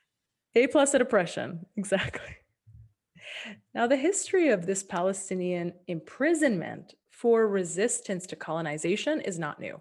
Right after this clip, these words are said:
Between nineteen thirty-six and nineteen thirty-nine, when Palestinians were resisting British colonization of Palestine, ten percent of the adult male population in Palestine was either exiled, imprisoned, or killed. This is a piece of history that we don't often hear about because the clock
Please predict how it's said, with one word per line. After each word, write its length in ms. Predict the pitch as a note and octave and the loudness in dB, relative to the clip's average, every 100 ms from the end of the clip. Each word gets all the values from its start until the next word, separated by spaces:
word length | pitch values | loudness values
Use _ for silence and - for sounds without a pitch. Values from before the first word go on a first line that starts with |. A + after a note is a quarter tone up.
| _ | _
Between 280 | G3+ B3 A3+ | 0 2 2
nineteen 340 | B3+ D4+ F4+ | 0 0 2
thirty-six 560 | C#4 A#3+ A#3 - F#3 F#3 | 2 2 2 0 0 0
and 100 | F3+ | -2
nineteen 340 | E3+ E3+ F#3 | -2 -2 -4
thirty-nine, 640 | E3+ E3 E3+ D#3 - F3+ | -2 -4 -4 -6 -6 -6
when 140 | F3 F3 | -6 -6
Palestinians 640 | - E3 - G#3 A3+ G#3 | -4 -2 -2 -2 -2 -4
were 160 | F#3+ F3 | -4 -2
resisting 760 | F3+ F3 A#3+ - F3+ E3+ E3+ - _ - | 0 2 0 0 -4 -4 -8 -14 _ -16
British 320 | E3+ F#3+ G3 | -4 -4 -4
colonization 640 | - E3+ D#3 D#3 G#3+ F#4 D4 | -6 -8 -8 2 2 4 0
of 80 | E3 | -4
Palestine, 540 | C#3 - - B1+ - _ _ - | -8 -10 -12 -14 -16 _ _ -8
ten 320 | A#3 D4 F4+ | -2 -2 -2
percent 600 | D4+ C#4+ F#3+ E3+ E3+ - - | -4 -4 -2 -2 -4 -10 -16
of 120 | E3+ | -12
the 100 | - | -8
adult 480 | D#3+ D#3+ E3+ G#3+ - | -8 -4 -2 -2 -4
male 260 | F#3 F#3 F3+ | -4 -2 -4
population 720 | - E3 E3+ D#3+ F3 G3 E3+ | -6 -10 -4 -2 -2 -4 -8
in 180 | - D3+ | -10 -12
Palestine 640 | - E3 F#3+ - G3+ G3 | -6 -4 -4 -4 -6 -6
was 160 | F3 E3 | -6 -8
either 240 | E3+ D#3 - | -8 -8 -6
exiled, 520 | G#3+ G#3 A3 A3 A3 | -6 -4 -2 -2 -4
imprisoned, 600 | - E3+ - F3+ F3+ F3 - | -6 -8 -8 -6 -6 -8 -10
or 140 | D#3+ | -12
killed. 400 | - - - - _ _ _ _ _ _ _ _ _ - _ _ - | -12 -16 -16 -20 _ _ _ _ _ _ _ _ _ -20 _ _ -4
This 160 | A3+ B3+ | -2 0
is 120 | C#4+ | -2
a 40 | |
piece 220 | C#4+ A#3 A3+ | -2 -2 0
of 80 | |
history 320 | G#3 G#3+ B3 G#3+ | 0 0 2 2
that 100 | F3 | 2
we 80 | |
don't 320 | F3+ F3+ F#3+ - | -2 -2 -2 -4
often 280 | F3 F#3 | -6 -6
hear 260 | E3 E3 E3+ | -8 -8 -6
about 340 | G3 C4 C#4 | -2 -2 -4
because 380 | A#3 F#3+ F#3+ F3+ | -8 -6 -6 -6
the 80 | F#3 | -8
clock 540 | - - G#3+ B3+ - | -8 -8 -6 -6 -10